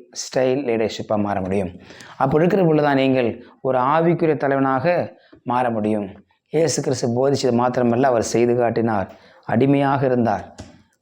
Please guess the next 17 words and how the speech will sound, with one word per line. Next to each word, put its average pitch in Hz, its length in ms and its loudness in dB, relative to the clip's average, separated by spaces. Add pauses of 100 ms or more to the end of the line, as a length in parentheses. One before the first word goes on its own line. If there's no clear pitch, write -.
ஊழியக்காரனாக 139 580 0
இருந்தார், 117 380 -2 (480)
பணிவிடைக்காரனாக 139 640 -2
இருந்தார். 98 380 -4 (500)
ஊழியமும் 139 380 0
செய்தார், 139 580 -2 (360)
பணிவிடையும் 147 420 0
செய்தார், 110 540 -4
அடிமையாகவும் 143 540 0
இருந்தார், 127 540 0 (400)
ஊழியமும் 156 540 0
செய்தார். 110 300 -4 (460)
அதை 117 240 -2
சீஷர்களுக்கு 143 320 0
அவர் 117 160 0
கற்றுக் 120 400 -2
கொடுக்கிறார். 107 440 0